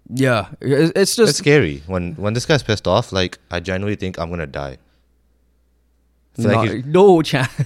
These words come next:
Speaker 2: Right? Like, I don't know, this guy might just pick up and throw something, just accidentally hit me in the head.
Speaker 1: Okay. <laughs> But no, like, the rant was because the potential of Canada soccer was there,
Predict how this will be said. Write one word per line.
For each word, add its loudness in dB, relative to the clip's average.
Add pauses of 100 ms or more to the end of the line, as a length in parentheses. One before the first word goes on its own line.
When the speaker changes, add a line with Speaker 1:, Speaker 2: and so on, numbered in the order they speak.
Speaker 2:
Right? 0
Like, 0
I 2
don't 2
know, 2
this -6
guy 0
might 0
just -6
pick -6
up -2
and -10
throw -2
something, -4
just -6
accidentally -6
hit -8
me -8
in -8
the -6
head. -8 (120)
Speaker 1:
Okay. -4 (500)
<laughs> -14
But 2
no, 6
like, 2
the 4
rant 4
was 0
because 0 (320)
the -8
potential 0
of -4
Canada 0
soccer -2
was -4
there, -2